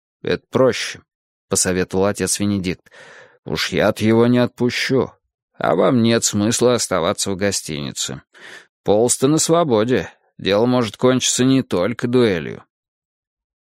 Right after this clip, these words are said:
Я написал: "Спроси про меня у отца Венедикта.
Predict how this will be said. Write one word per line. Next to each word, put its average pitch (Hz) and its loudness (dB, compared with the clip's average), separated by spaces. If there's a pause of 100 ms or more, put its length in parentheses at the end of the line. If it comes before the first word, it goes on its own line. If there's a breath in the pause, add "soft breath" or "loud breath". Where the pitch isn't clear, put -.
(420)
Я 85 -2
написал: 104 -2 (840)
"Спроси - -2
про 143 2
меня 131 4
у 123 2
отца 110 0
Венедикта. 110 -2